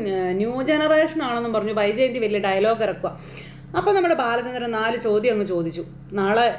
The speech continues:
പെൺമക്കള് കൂട്ടുകാരെ വിളിച്ചോണ്ട് വരുന്നു, അത് ന്യൂ ജനറേഷൻ ആണല്ലോ, ഞാനും രണ്ട് മൂന്ന് പേരെ വിളിച്ചോണ്ടൊക്കെ വരാം, എന്നോട് സംസാരിക്കുന്നവരൊക്കെ ഉണ്ട്, അതും ഒരു തമാശയ്ക്ക്, ഏ, വിളിച്ചോണ്ട് വരാം, അപ്പൊ പിന്നെ അതും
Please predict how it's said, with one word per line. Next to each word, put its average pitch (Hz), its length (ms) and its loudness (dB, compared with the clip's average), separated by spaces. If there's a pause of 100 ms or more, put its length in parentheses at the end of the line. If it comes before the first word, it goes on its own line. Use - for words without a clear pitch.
(300)
പെൺമക്കള് 226 500 2 (240)
കൂട്ടുകാരെ 262 480 4
വിളിച്ചോണ്ട് 247 400 2
വരുന്നു, 202 340 2 (580)
അത് 196 120 2
ന്യൂ 285 200 6
ജനറേഷൻ 381 520 2
ആണല്ലോ, 208 300 -2
ഞാനും 196 760 -4
രണ്ട് 285 180 2
മൂന്ന് 302 180 4
പേരെ 294 180 4
വിളിച്ചോണ്ടൊക്കെ 277 480 0
വരാം, 214 360 0
എന്നോട് 185 220 0
സംസാരിക്കുന്നവരൊക്കെ 262 840 2
ഉണ്ട്, 220 160 0
അതും 294 360 0 (840)
ഒരു 381 240 4 (220)
തമാശയ്ക്ക്, 339 520 2 (200)
ഏ, 330 80 4 (300)
വിളിച്ചോണ്ട് 294 360 2
വരാം, 233 220 2 (140)
അപ്പൊ 214 120 -4
പിന്നെ 247 180 -2
അതും 320 480 2